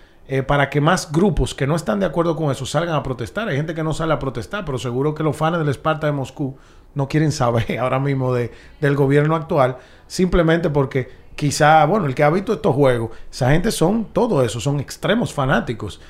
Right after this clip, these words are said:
Entonces llega un punto en que esa gente se tatúan sus equipos y los siguen en, en gira por Europa. Eso es como una parte de su vida. En este momento yo estoy seguro que él no tiene ningún fan en ese equipo, ahora mismo, a nivel de, de nacionalidad y patriotismo y todo eso.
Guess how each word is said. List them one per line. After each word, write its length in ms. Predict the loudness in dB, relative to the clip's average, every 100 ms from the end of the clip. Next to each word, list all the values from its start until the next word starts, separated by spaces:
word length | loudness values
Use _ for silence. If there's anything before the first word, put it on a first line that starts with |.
| -20
Entonces 240 | -2 2 4
llega 140 | 4
un 120 | 4
punto 280 | 4 2 2
en 60 | -2
que 80 | 0
esa 160 | 2 2
gente 160 | 0 -2
se 100 | -2
tatúan 500 | -2 0 2 4 2
sus 200 | 0 -4
equipos 680 | -2 0 0 0 4 6 6
y 200 | 2 -2 -12 -2
los 240 | 2 2
siguen 300 | 4 4 4
en, 220 | 4 2 0
en 160 | -2
gira 320 | 0 2 4 4
por 140 | 4
Europa. 500 | 4 6 4 2 -2 -6 -20 -20 -6
Eso 220 | -4 -2
es 60 | 0
como 140 | 2
una 180 | 4 2
parte 260 | 2 0 0
de 60 |
su 180 | -2 0
vida. 300 | 2 2 -2 -8 -8
En 120 | 0
este 180 | 2 2
momento 280 | 0 0 0
yo 40 |
estoy 160 | 0 0
seguro 340 | 2 4 4
que 120 | 2 0
él 100 | 2
no 140 | 0
tiene 260 | 0 0 2
ningún 340 | 0 0 -2
fan 300 | -2 -4 -4 -2
en 140 | -2
ese 160 | -2 -2
equipo, 340 | -4 -6 -6 -12 -2
ahora 220 | 0 2
mismo, 340 | 0 -4 -6
a 100 | -6
nivel 300 | -2 0 0
de, 240 | 0 -2 -4 -12 -10
de 120 | -2 0
nacionalidad 800 | 0 0 0 2 4 4 4 0
y 40 |
patriotismo 640 | 0 -4 -4 -6 -6 -4 -6
y 20 |
todo 180 | -6 -6
eso. 260 | -8 -14